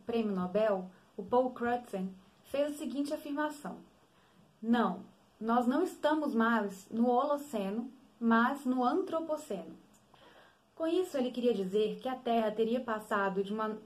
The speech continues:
da idade do Holoceno para a idade do Antropoceno, na qual o ser humano se tornou a maior força geológica. O Paul Crutzen, ele estipulou ainda uma, um marco com o ano de mil setecentos e oitenta e quatro,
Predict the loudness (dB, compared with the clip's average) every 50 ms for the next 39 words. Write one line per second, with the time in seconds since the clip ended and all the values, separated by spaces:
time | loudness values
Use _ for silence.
0 | -20 -20 _ -8 -4 0 0 2 2 2 2 2 2 2 2 0 0 0 4 4
1 | 6 6 6 4 2 0 -2 -2 -4 -2 -2 0 -2 -2 -4 -6 -2 0 2 2
2 | 2 2 2 2 2 2 2 2 2 2 0 0 -2 0 0 0 0 0 0 -2
3 | -2 -2 -2 -2 -4 -4 -4 -4 -4 -4 -2 -2 -2 -2 0 0 0 0 -2 -4
4 | -2 0 0 0 0 -2 -4 -10 -16 -20 -20 -20 _ -12 -10 -8 -4 -4 -2 0
5 | 2 2 2 2 2 2 2 2 0 -2 -4 -4 0 0 0 0 2 2 2 2
6 | 2 2 4 4 4 4 4 2 -2 -6 -4 -2 -2 -2 -2 -2 -4 -2 -2 -2
7 | 0 0 0 0 -2 -6 -10 -12 -14 -16 -18 -18 -20 -20 _ _ _ _ _ -10
8 | -10 -6 0 2 2 2 2 0 0 0 0 0 -2 -4 -4 -4 -4 -4 -4 -4
9 | -6 0 2 4 4 4 4 2 0 0 2 2 2 2 0 -2 -4 -4 -8 -10
10 | -8 -6 -4 -4 -2 0 0 2 4 4 4 4 4 2 2 4 4 4 2 0
11 | -2 -2 -2 2 2 2 2 2 0 0 2 2 2 2 0 -2 -6 -12 -12 -12
12 | -12 -12 -14 -18 -20 _ _ _ _ _ _ _ _ _ -10 -4 0 2 2 4
13 | 4 4 4 4 2 2 2 2 4 4 6 6 4 2 -2 -2 -6 -6 -6 -6
14 | -6 -6 -8 -10 -8 -6 -4 -4 -4 -6 -6 -2 0 0 0 -2 -4 -6 -6 -6
15 | -8 -8 -6 -6 -6 -6 -6 -10 -12 -16